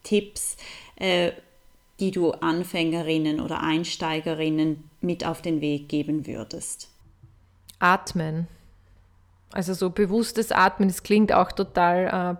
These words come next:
Speaker 2: banal, muss man ja sowieso machen, aber, oder macht man sowieso. Aber, ähm, dass man eben versucht, weiter als bis, ähm, bis in den Hals zu atmen und, und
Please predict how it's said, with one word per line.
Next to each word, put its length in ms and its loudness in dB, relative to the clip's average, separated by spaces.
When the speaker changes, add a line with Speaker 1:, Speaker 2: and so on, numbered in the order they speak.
Speaker 2:
banal, 680 2
muss 200 -2
man 120 4
ja 60 4
sowieso 360 0
machen, 400 -2
aber, 340 2
oder 140 0
macht 280 0
man 100 4
sowieso. 380 -4
Aber, 500 8
ähm, 260 2
dass 160 4
man 140 4
eben 180 4
versucht, 600 -2
weiter 500 6
als 300 0
bis, 480 -6
ähm, 720 0
bis 200 -4
in 120 0
den 200 0
Hals 320 -2
zu 120 -2
atmen 520 -2
und, 320 -4
und 340 -6